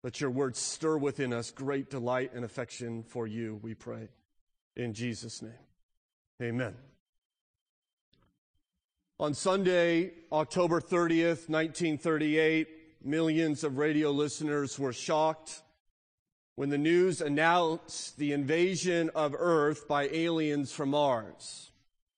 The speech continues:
Many panicked when they heard of the Martians' ferocious and seemingly unstoppable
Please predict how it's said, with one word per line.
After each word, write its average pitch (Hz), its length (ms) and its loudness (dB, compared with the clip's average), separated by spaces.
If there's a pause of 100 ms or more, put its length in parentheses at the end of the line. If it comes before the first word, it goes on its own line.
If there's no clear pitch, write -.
(760)
Many 180 320 2
panicked 190 720 2 (680)
when 151 160 -2
they 160 140 2
heard 185 540 6
of 170 180 0
the 160 80 2
Martians' 170 680 2
ferocious 175 920 0
and 147 240 -2
seemingly 175 580 0
unstoppable 160 1200 0